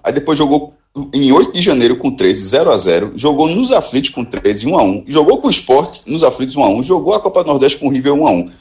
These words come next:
Ou seja, Série C, estadual, Copa do Nordeste, amistoso. É... e <laughs> o time tá seis empates seguidos.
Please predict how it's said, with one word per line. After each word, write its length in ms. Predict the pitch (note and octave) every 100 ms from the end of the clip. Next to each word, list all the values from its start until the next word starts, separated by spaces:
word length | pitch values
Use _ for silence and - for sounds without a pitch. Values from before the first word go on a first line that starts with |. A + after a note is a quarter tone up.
| _
Ou 80 | C3
seja, 220 | C3 G#2
Série 400 | - - A#3+ B3+
C, 400 | - - G#2+ A2 C#3
estadual, 800 | - - A#3+ C4 C3 C#3+ -
Copa 340 | - C4+ C4 A3+
do 140 | B3
Nordeste, 580 | C4 D#3 G2 G#2+ - -
amistoso. 800 | G3 A#3+ A3 - A2 A2 - - _ _ _ _ _ _ _ _ _ _ _
É... 760 | C#3 D3 D3 C3+ A#2 - - _ _ _ _ _ _ _
e 180 | F#3+ F3 - B3
<laughs> 160 | -
o 40 | A3
time 300 | - G3+ F#3+
tá 120 | - - - - -
seis 340 | - G3+ G#3+
empates 360 | B3 - D3+ -
seguidos. 420 | G#3+ A2+ F#2